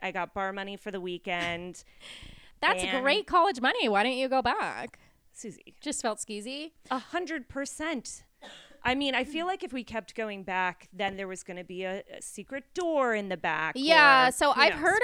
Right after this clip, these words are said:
Speaker 2: of this only because I watched a <laughs> documentary about a girl who got murdered <laughs> doing this.
Speaker 1: Yeah, why the fuck didn't I go back?
Speaker 2: <laughs>
Speaker 1: Yeah.
Speaker 2: And I'm the one who's like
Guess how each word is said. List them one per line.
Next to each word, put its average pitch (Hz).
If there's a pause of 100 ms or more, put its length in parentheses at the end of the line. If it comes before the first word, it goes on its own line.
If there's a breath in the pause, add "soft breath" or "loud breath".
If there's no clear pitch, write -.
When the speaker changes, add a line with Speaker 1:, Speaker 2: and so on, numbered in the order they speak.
Speaker 2:
of -
this 392
only 269
because 180 (180)
I 175
watched 170
a 302
<laughs> -
documentary 180
about 165
a 165
girl 160
who 170
got -
murdered 165 (180)
<laughs> 240 (140)
doing 208
this. 226
Speaker 1:
Yeah, 269
why 233
the -
fuck -
didn't 226
I 190
go 202
back? 247 (180)
Speaker 2:
<laughs> 294
Speaker 1:
Yeah. 226 (680 loud breath)
Speaker 2:
And 339
I'm 262
the 254
one 220
who's 214
like 190